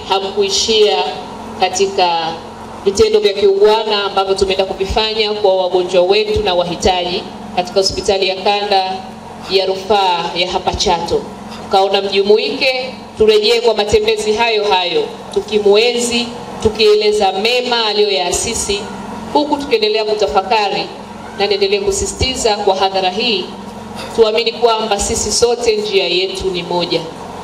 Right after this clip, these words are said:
Tuendelee kujikita katika matendo ambayo ni mema ili tuitengeneze kesho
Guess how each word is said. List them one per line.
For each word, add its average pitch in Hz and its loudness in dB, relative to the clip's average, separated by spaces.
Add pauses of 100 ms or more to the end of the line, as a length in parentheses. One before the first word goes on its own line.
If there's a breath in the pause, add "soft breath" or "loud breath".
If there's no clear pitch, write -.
(180)
Tuendelee 202 2 (640)
kujikita 240 0
katika 214 -2
matendo 190 0 (280)
ambayo 190 -2
ni 180 -2
mema 202 0 (340)
ili 254 -2
tuitengeneze - -8 (220)
kesho - -10